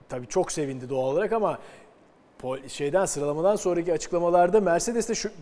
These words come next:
bir şaşkınlık vardı. Yani hani hatırlıyor musun? İlk şeylerde, ilk, e, yarışlarda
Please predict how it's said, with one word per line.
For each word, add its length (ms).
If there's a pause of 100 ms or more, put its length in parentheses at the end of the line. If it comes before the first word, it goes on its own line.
bir 80
şaşkınlık 640
vardı. 300
Yani 460 (1300)
hani 180
hatırlıyor 380
musun? 300 (240)
İlk 200 (460)
şeylerde, 760 (180)
ilk, 180 (280)
e, 40 (300)
yarışlarda 840